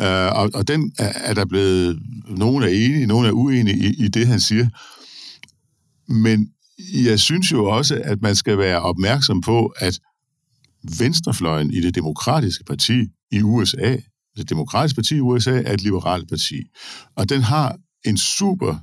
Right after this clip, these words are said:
venstrefløj, som går ind for alle de her, øh, woke ting.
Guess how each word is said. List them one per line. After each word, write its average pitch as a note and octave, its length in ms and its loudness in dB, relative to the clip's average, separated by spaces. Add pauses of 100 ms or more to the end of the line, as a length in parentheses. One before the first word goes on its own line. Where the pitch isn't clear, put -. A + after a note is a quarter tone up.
(440)
venstrefløj, F#2 600 -2 (540)
som G#2 220 0
går A2+ 180 0 (100)
ind G3 300 0
for A2+ 80 -2
alle F#2+ 200 0
de G2+ 120 0
her, D#2+ 260 0 (100)
øh, E2 180 -2 (400)
woke G2 280 0
ting. G2 280 0